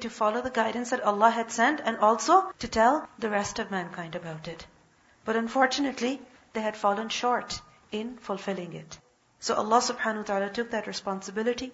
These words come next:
that favor away from them eventually. Now in these ayat that we will study today, more favors have been mentioned.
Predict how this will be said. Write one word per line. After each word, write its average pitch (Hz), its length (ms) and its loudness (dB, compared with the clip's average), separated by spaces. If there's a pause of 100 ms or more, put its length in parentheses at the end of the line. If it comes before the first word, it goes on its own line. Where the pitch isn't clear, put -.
that 196 260 -2
favor 202 400 -2
away 190 220 -6
from 180 240 -10
them 180 200 -8 (280)
eventually. 165 500 -10 (760)
Now 269 140 8
in 277 80 4
these 381 380 4
ayat 247 720 4
that 226 180 -2
we 247 80 -2
will 247 240 -4
study 233 220 -4
today, 208 400 -4 (480)
more 285 340 6
favors 247 480 0
have 214 180 -4
been 202 140 -6 (100)
mentioned. 170 380 -8